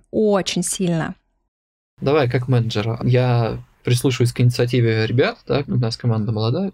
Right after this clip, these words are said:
Speaker 2: те, кто приходит, могут что-то предлагать, вот, и одна из них очень круто нам помогла, вот, мы, м, теперь пишем очень много интеграционных тестов, и это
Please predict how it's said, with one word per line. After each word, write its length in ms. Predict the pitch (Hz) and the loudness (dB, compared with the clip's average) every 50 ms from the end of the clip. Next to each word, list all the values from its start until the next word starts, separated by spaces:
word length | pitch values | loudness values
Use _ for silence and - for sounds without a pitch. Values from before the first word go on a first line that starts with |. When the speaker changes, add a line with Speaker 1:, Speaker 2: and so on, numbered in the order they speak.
| - - | -10 -6
Speaker 2:
те, 140 | - 123 | -2 -2
кто 180 | 123 - - 113 | -2 0 0 -2
приходит, 580 | 120 123 120 - - 123 120 120 120 123 - - _ _ | -2 -2 -4 -2 0 0 0 0 0 -2 -6 -14 _ _
могут 300 | - 135 117 107 117 123 | -4 -4 -2 -2 -4 -6
что-то 200 | - - 127 120 | -8 -8 -8 -8
предлагать, 560 | 123 - 127 123 123 123 123 214 247 - - - | -8 -6 -4 -2 -2 0 -2 -2 -6 -8 -10 -4
вот, 300 | - 120 117 113 - - | 0 0 0 0 0 -2
и 140 | 120 123 143 | -2 0 0
одна 280 | 143 120 117 123 123 127 | 2 0 2 2 2 2
из 80 | 120 | 2
них 160 | 120 120 120 123 | 0 0 -2 -2
очень 180 | - - - | -4 -6 -6
круто 400 | - 120 117 120 123 113 104 131 - _ _ _ _ _ _ _ _ - | -4 -2 -2 -2 -2 -4 -8 -10 -12 _ _ _ _ _ _ _ _ -4
нам 180 | 120 113 117 | -2 -2 0
помогла, 460 | 120 120 104 104 113 127 143 180 202 185 | 0 0 -2 0 0 0 0 -2 -2 -2
вот, 300 | 123 117 113 117 - - | -2 -2 -2 -4 -4 0
мы, 280 | 117 120 120 117 120 - _ _ _ _ _ _ _ _ - - | 2 2 2 2 -2 -6 _ _ _ _ _ _ _ _ -20 -10
м, 380 | - 120 113 107 104 113 123 - | -6 -4 -4 -4 -4 -6 -8 -10
теперь 300 | - - - 127 120 123 | -12 -6 -2 0 0 0
пишем 260 | 123 120 120 - 113 | 0 -2 -2 0 0
очень 200 | 113 113 - - - | 0 0 -2 -4 -2
много 200 | 113 110 104 107 | -2 -2 -2 -2
интеграционных 600 | 107 117 - 117 117 120 - - 120 110 117 120 | -6 -6 -4 -4 -6 -6 -4 -4 -4 -4 -4 -4
тестов, 400 | 123 156 165 - - - 120 123 | -4 -6 -6 -6 -6 -10 -10 -8
и 120 | - 110 117 | -6 -4 -4
это 180 | 120 120 123 | -4 -4 -6